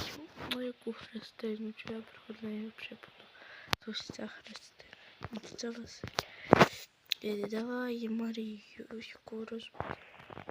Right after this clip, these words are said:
Марійка, Марійка, вставай. А! А, а, що? Вставай, кажу, ходи, ми сьогодні в садик.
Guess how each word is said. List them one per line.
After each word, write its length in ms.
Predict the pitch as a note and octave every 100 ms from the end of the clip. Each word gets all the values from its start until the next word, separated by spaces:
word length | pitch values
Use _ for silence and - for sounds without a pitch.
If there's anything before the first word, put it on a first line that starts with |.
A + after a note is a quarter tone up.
| - - - - - - C4+
Марійка, 640 | B3+ C4+ D#4 - C4 B3+
Марійка, 600 | B3 B3 C4+ C#4 - B3
вставай. 500 | - - C4+ C#4 B3+ - -
А! 60 | C#4+ - - - - _ _ _ _ _ _ _ _ _ _ _ _ _ _ _ _ _ _ -
А, 180 | G4 G4 - _ -
а, 220 | G4+ G4+ - - - -
що? 220 | D#4 F4+ - - _ _ - - - - - - - - - - -
Вставай, 680 | - - B3 A#3+ B3 C4 C4 -
кажу, 380 | A#3+ A#3+ -
ходи, 440 | A#3 - B3 B3+ B3
ми 120 | A#3+ A#3
сьогодні 480 | - A#3 A#3 A3+
в 80 | A3+
садик. 300 | - A#3 A#3+